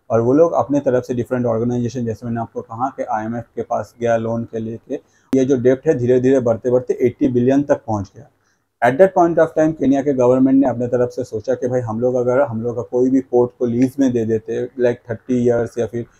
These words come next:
fifty years या फिर नाइंटी नाइन years, तो हम लोग को उसमें से जो पैसा मिलेगा वो हम लोग, हम लोग का जो लोन repayment है उसका जो ईएमआई है वो हम लोग दे पाएंगे, तो उसमें हम लोग वो invest कर सकते हैं। तो ये सोचते ही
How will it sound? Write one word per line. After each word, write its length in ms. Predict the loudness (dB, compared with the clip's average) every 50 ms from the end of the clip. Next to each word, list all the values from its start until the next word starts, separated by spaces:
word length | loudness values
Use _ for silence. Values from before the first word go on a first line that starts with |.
| _ _ _ _ -8
fifty 240 | -8 -4 -2 0
years 280 | 2 2 2 2 0 -2
या 60 | -6
फिर 140 | -4 -2 -2
नाइंटी 320 | -2 -2 -2 -2 -2 0
नाइन 220 | 0 2 4 2 2
years, 280 | 2 -2 -6 -8 -8 _ -4
तो 60 | -2
हम 220 | -2 -2 -2 -2
लोग 120 | -4 -2 -2
को 100 | -4 -6
उसमें 320 | -4 -8 -12 -12 -10 -12
से 140 | -8 -6 -4
जो 100 | -4 -4 -2
पैसा 280 | -2 -4 -2 -2 -2
मिलेगा 320 | -4 -2 -2 -2 -2 -2 0
वो 200 | 0 4 2 2
हम 240 | 2 0 -4 -4 -4
लोग, 180 | -4 -6 -6 -12 _ _ _ _ -6
हम 140 | -4 -2 0
लोग 100 | 2 2
का 60 | 2
जो 100 | 2 0
लोन 320 | 0 0 0 2 2 2 2
repayment 520 | 0 -2 -2 -2 -2 0 0 -2 -2 -2
है 80 | -4 -6
उसका 240 | -6 -6 -6 -6 -6
जो 80 | -4
ईएमआई 400 | -4 -6 -6 -6 -4 -4 -4 -4
है 120 | -4 -6 -6 -6 0
वो 120 | 2 2
हम 160 | 2 2 2 0
लोग 100 | -2 -2 -2 -2
दे 100 | -2 -2
पाएंगे, 380 | -2 -4 -6 -6 -6 -8 -8 -10
तो 380 | -12 _ _ _ _ -6 -6
उसमें 200 | -4 -4 -2 -2
हम 100 | -2 0
लोग 100 | 0 0 2
वो 180 | 2 2 2
invest 360 | 2 0 0 0 -2 -2 -2 -2
कर 120 | -2 -2 -2
सकते 340 | -4 -10 -16 _ _ -20
हैं। 140 | -18 -18 -14 -8
तो 80 | -6 -4
ये 180 | -2 0 2 0
सोचते 720 | 0 0 -4 -4 -4 -6 -10 _ _ _ _ _ _ 0 2 2
ही 180 | 2 0 -2